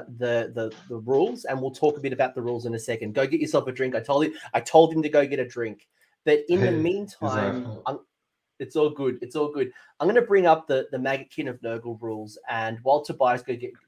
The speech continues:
Speaker 1: Tobias goes get
Speaker 2: Yeah.
Speaker 1: a drink, I'll talk about some of the key things, right? And Nurgle,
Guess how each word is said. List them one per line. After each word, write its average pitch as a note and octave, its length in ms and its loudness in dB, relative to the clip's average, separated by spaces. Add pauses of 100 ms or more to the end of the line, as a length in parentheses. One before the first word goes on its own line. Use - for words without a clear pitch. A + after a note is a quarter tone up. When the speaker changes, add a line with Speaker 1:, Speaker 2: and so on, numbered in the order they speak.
Speaker 1:
Tobias C3 280 -6 (140)
goes B2 160 -4
get A#2+ 140 -8
Speaker 2:
Yeah. G#2 140 -2
Speaker 1:
a - 60 -8
drink, A#2 300 -6 (520)
I'll D#3 140 2
talk A3 240 4
about G#3 220 -2
some D3 200 0
of B2+ 60 -6
the B2+ 100 -6
key B2+ 300 -14
things, A2 380 -12
right? G#2 360 -10
And B2 420 -4 (840)
Nurgle, A3 640 8